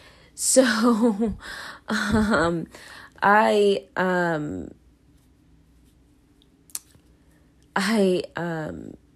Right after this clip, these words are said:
you know, we're gonna use past tense. So I had a crush on this guy, and I just got a little crazy. I just got a little too into it, too, too much, because, like,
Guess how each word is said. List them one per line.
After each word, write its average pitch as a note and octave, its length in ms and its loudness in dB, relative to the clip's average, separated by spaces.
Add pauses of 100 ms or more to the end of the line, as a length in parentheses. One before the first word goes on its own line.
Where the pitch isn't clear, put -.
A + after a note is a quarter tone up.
(720)
you G3 100 -2
know, E3+ 300 -2
we're F#3 120 -4
gonna F#3+ 100 2
use F#3 120 0
past D#3+ 260 -10
tense. - 180 -14
So - 60 -12
I - 60 -6
had A#3+ 100 -4
a C4 60 0
crush G#3 220 -6
on F#3 60 -4
this F3 140 -8
guy, D#3+ 280 -10 (540)
and G3 140 0
I G3+ 100 2
just F3+ 200 -6
got - 260 -8
a - 40 -8
little E3 120 -4
crazy. - 600 -12
I F#3+ 120 0
just F#3 180 -4
got - 160 -2
a F3+ 60 -2
little F3+ 760 0 (320)
too - 460 -2
into F3+ 360 -2
it, E3 220 0 (560)
too, G#3 680 2 (400)
too - 200 -2
much, F#3 320 -2
because, F#3+ 400 -2
like, E3 420 -4